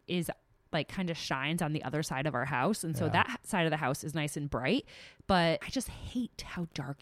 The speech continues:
Speaker 1: and gloomy it is because we pretty much hang out in our kitchen and
Speaker 2: We,
Speaker 1: in our
Speaker 2: we have the daylights though. I mean, it's not that dark.
Speaker 1: I like natural light.
Speaker 2: Yeah,
Speaker 1: I
Speaker 2: no, I
Speaker 1: really
Speaker 2: get what you're saying though, because you have to have the lights on.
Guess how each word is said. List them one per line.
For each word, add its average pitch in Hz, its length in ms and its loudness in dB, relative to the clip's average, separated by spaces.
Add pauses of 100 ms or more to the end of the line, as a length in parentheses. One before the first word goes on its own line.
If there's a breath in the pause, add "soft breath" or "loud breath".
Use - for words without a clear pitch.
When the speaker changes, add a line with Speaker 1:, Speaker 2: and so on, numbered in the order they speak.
Speaker 1:
and 196 100 -2
gloomy 285 300 2
it 175 80 2
is 110 140 -2
because 175 200 0
we 262 140 4
pretty 247 240 0
much 226 220 2
hang 175 180 0
out 190 140 0
in 143 60 -4
our 143 100 0
kitchen 175 480 0
and 156 80 4
Speaker 2:
We, 165 60 12
Speaker 1:
in 175 40 8
our 135 160 2
Speaker 2:
we 180 80 8
have 190 280 6
the 120 100 6
daylights 113 640 6
though. 131 180 8
I 165 60 8
mean, 160 160 10
it's 151 180 6
not 165 260 8
that 139 400 6
dark. 120 400 6
Speaker 1:
I 220 200 4
like 269 200 2
natural 156 520 0
light. 87 260 -2
Speaker 2:
Yeah, 117 260 4
Speaker 1:
I 120 60 6
Speaker 2:
no, 127 100 8
I 135 60 10
Speaker 1:
really - 120 10
Speaker 2:
get 135 100 8
what 135 80 4
you're 117 100 6
saying 113 320 2
though, 110 160 4
because 117 300 4
you 123 40 8
have 123 280 6
to - 80 4
have 110 180 4
the 113 80 0
lights 107 320 0
on. 117 240 -4